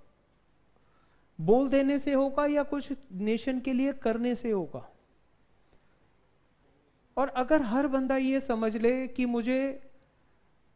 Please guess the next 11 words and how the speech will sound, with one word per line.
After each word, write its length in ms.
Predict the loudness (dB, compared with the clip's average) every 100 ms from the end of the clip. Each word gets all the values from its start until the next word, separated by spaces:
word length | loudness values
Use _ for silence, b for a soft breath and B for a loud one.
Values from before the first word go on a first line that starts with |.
| _
कूड़ा 260 | 4 4 4
नहीं 280 | 2 2 0
फेंकना 540 | -4 -4 -8 -8 -14 -20 _ _ _
पब्लिक 360 | -2 0 -2 -2
रोड 180 | -4 -6
पर, 380 | -8 -14 -14 -20 _ _ _ _ _ _ _ _ _ _ _ _
तो 80 | -6
सोचो 360 | -2 -4 -2 0
देश 220 | 0 0
कहाँ 240 | -6 -6
जाएगा। 360 | -4 -6 -8